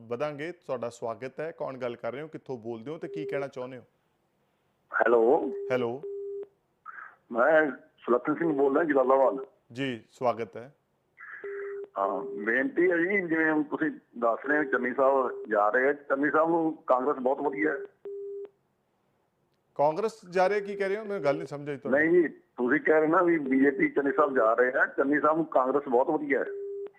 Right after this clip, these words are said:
Speaker 1: ਜੀ।
Speaker 2: ਇਹਨਾਂ ਨੂੰ ਮੌਕਾ ਦਿਵਾਉਣਾ ਨਹੀਂ ਚਾਹੀਦਾ। ਅੱਗੇ ਆਪਣੇ ਬਹੁਤ ਜਾ ਰਹੇ ਆ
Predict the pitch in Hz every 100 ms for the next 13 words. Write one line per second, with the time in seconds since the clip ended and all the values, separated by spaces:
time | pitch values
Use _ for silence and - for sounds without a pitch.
0 | - 131 139 - - _ _ - _ _
1 | _ _ _ _ _ _ - - - -
2 | - 127 135 131 120 135 127 120 127 143
3 | 139 147 147 131 123 139 135 135 120 131
4 | 131 120 104 120 127